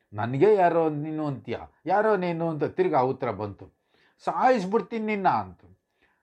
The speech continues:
"ಸಾಯಿಸ್ಬಿಡ್ತೀನಿ ನಿನ್ನ" ಅಂತ ತಿರ್ಗಾ ಒಳಗಡೆಯಿಂದ ಬಂತು. "ಹಾ, ನನಗೆ ಸಾಯಿಸ್ಬಿಡ್ತೀನಿ ಅಂತೀಯ?" ಅಂತ ಸಿಂಹ ಏನ್ ಮಾಡ್ತು,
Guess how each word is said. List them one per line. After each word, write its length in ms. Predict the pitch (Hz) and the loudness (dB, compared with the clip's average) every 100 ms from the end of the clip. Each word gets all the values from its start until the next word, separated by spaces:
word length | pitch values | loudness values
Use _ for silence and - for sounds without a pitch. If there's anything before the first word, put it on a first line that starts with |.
| - | -4
"ಸಾಯಿಸ್ಬಿಡ್ತೀನಿ 760 | 254 269 302 262 233 254 269 247 | -2 0 -2 -2 -2 -4 -4 -4
ನಿನ್ನ" 260 | 226 190 160 | -2 2 0
ಅಂತ 200 | 120 131 | 0 -4
ತಿರ್ಗಾ 200 | 156 170 | 0 2
ಒಳಗಡೆಯಿಂದ 400 | 151 143 135 123 | 4 2 0 -2
ಬಂತು. 420 | 104 - _ - | -8 -12 _ -6
"ಹಾ, 100 | 202 226 _ _ _ _ _ _ _ | -4 -4 _ _ _ _ _ _ _
ನನಗೆ 560 | 87 85 - 240 262 254 | -20 -6 -6 -2 2 2
ಸಾಯಿಸ್ಬಿಡ್ತೀನಿ 720 | - 214 180 185 202 190 175 | 4 0 0 -2 -4 -4 -4
ಅಂತೀಯ?" 280 | 156 - 135 | -6 -6 -4
ಅಂತ 300 | 104 101 - | -4 -6 -14
ಸಿಂಹ 340 | 87 135 160 160 120 | -8 -6 2 2 4
ಏನ್ 280 | 135 165 147 | 0 0 0
ಮಾಡ್ತು, 420 | 123 - 95 | -2 -2 -12